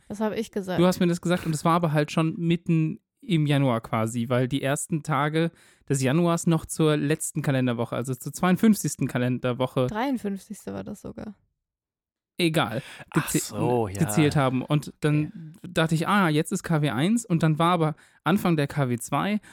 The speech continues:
Speaker 2: und dann habe ich allen eine, eine schöne K W eins gewünscht und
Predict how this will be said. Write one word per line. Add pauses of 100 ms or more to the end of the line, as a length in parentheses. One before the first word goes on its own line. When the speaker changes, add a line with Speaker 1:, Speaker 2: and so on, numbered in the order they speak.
(220)
Speaker 2:
und
dann
habe
ich
allen
eine, (120)
eine
schöne
K
W
eins
gewünscht
und